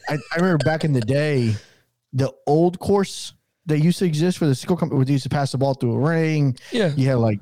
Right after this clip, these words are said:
Speaker 1: you know, you had, like, bounce the ball into, into
Speaker 2: They still do that.
Speaker 1: into a
Speaker 2: That,
Speaker 1: ring.
Speaker 2: that's still done. Yeah.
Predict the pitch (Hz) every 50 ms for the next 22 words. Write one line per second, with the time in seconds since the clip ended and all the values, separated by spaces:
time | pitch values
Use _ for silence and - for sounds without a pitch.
0 | - - 127 135 127 120 120 123 120 113 110 107 101 104 - 123 131 143 135 -
1 | 139 120 131 135 135 135 131 120 104 - 120 113 110 101 117 127 120 - - 135
2 | 127 123 120 120 110 110 113 - - 311 294 240 190 311 392 370 - - 123 -
3 | - 151 139 - 123 147 170 175 170 170 170 170 170 165 160 151 143 - 269 254
4 | 233 190 262 277 233 170 - - - _ _ - 226 233 190